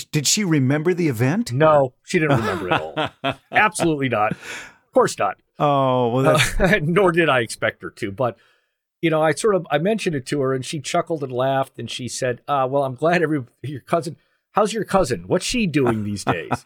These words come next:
Speaker 1: <laughs>
Speaker 2: She was more interested in how my cousin, uh, wh-, how she turned out than she was about my emergency, which was really actually sort of cute.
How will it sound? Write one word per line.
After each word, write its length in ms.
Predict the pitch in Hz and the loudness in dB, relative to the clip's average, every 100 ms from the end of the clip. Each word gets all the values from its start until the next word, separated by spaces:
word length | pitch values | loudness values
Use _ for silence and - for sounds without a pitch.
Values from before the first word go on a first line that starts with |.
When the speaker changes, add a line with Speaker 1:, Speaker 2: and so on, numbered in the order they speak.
| - | -10
Speaker 1:
<laughs> 300 | - _ 185 | -12 _ -8
Speaker 2:
She 220 | - 185 | -2 0
was 120 | 135 | 0
more 240 | 135 220 190 | 0 2 2
interested 680 | 190 147 131 160 135 113 - | -2 -6 -8 -6 -6 -8 -8
in 160 | 143 123 | -4 -2
how 160 | 151 156 | 0 0
my 180 | 139 | -2
cousin, 560 | 135 175 160 131 120 120 127 | -2 0 0 -2 -4 -6 -4
uh, 120 | 110 | -4
wh-, 240 | 113 - | -4 -4
how 120 | 175 | -2
she 160 | 160 170 | -2 -4
turned 300 | - 139 123 | -4 -4 -2
out 240 | 120 117 | -2 -2
than 100 | 135 | -6
she 160 | 117 139 | -8 -6
was 240 | 123 135 | -2 -2
about 240 | 110 123 120 | -2 -4 -2
my 160 | 120 | -2
emergency, 480 | 110 123 143 113 - | 0 0 -2 -6 -6
which 220 | 120 120 | -4 -4
was 160 | 123 107 | -6 -4
really 260 | 151 143 123 | 0 0 0
actually 280 | 127 117 | -2 -6
sort 200 | 107 110 | -8 -10
of 60 | 92 | -10
cute. 280 | - 95 | -8 -8